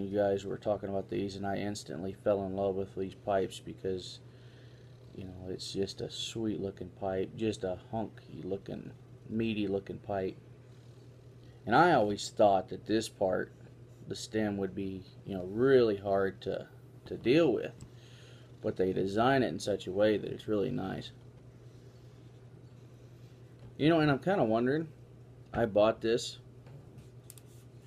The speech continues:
or my wife bought it, I should say, but not all the lines are perfectly clean,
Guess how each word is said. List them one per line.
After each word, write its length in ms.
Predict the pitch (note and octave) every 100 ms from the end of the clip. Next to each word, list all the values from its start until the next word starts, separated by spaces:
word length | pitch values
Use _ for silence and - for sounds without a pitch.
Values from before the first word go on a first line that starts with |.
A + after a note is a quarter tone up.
| - - - - - -
or 80 | G2
my 100 | G2
wife 320 | F#2+ A#2 A#2
bought 160 | G#2 G#2+
it, 80 | G#2
I 60 |
should 220 | G2 G2 -
say, 200 | G#2 G#2
but 140 | -
not 180 | A2 B2+
all 160 | C3+
the 60 | G#2
lines 340 | G2+ A2 A2+
are 80 | G2+
perfectly 480 | G2+ A#2+ A#2 - G2
clean, 460 | - A#2+ A#2 G2